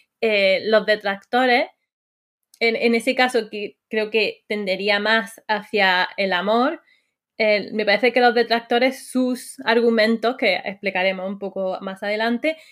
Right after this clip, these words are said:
me parece que no tiene sentido. Es decir, mm, no me parece que, eh,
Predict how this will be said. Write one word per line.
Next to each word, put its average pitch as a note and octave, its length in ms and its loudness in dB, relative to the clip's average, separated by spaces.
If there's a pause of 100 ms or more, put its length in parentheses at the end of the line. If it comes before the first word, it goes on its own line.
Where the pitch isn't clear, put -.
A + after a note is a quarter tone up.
(140)
me A#3+ 100 0
parece A#3+ 320 2
que C4 120 -2
no A#3+ 220 0
tiene G#3 220 -4
sentido. F3+ 460 -8
Es E3+ 60 -8
decir, F3+ 560 -10
mm, G3 260 -8 (260)
no A#3 220 2
me A#3+ 140 6
parece A#3 600 2
que, A#3 380 2
eh, F3 380 -4